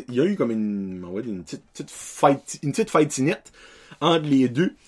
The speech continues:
Puis ils ont comme genre de comme break it up, mais comme pas vraiment. C'est comme dur à dire, on dirait. C'est, c'est,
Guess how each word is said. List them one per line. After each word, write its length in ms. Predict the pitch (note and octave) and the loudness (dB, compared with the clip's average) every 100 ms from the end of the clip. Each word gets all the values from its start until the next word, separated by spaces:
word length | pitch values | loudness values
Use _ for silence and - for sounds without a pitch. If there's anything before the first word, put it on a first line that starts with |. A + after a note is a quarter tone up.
| - _ _ _ _ | -20 _ _ _ _
Puis 360 | - E3+ F3+ F3 _ _ - _ _ _ - | -6 -2 -2 -4 _ _ -20 _ _ _ 0
ils 100 | D3+ | 4
ont 80 | F3 | 6
comme 220 | F3 D#3 | 6 6
genre 400 | G3 C#4 D4+ A#3+ | 6 8 6 6
de 100 | D3+ | 4
comme 340 | D3 B2 A2+ - _ _ _ _ _ | 4 2 0 -10 _ _ _ _ _
break 720 | G#2+ G#2 G2+ C3+ A3 B3+ A3+ G3 | -16 -12 -2 8 8 8 2 2
it 200 | E3+ - - | 2 2 2
up, 140 | B3 - _ _ _ - | 2 2 _ _ _ -6
mais 380 | B2+ C#3+ C#3 _ | 0 0 0 _
comme 1120 | D3+ C#3 B2+ A#2 A2 G#2+ G#2 G2+ G2 G2+ G#2 _ _ _ _ _ _ - | 6 6 4 -2 -4 -4 -4 -6 -6 -8 -10 _ _ _ _ _ _ 0
pas 180 | G3+ | 2
vraiment. 480 | E3 C#3+ C#3+ C#3 F3+ - - - C#3 | 2 2 2 2 -2 -6 -14 -8 -8
C'est 200 | - - | -6 0
comme 180 | C#3 | 0
dur 220 | C3 C4 B3 | 2 4 6
à 80 | |
dire, 280 | - G3+ B3 | 6 6 4
on 80 | D3+ | 4
dirait. 320 | B2+ B2 D3+ | 0 2 2
C'est, 120 | - B2 | 0 0
c'est, 220 | A#2 | -2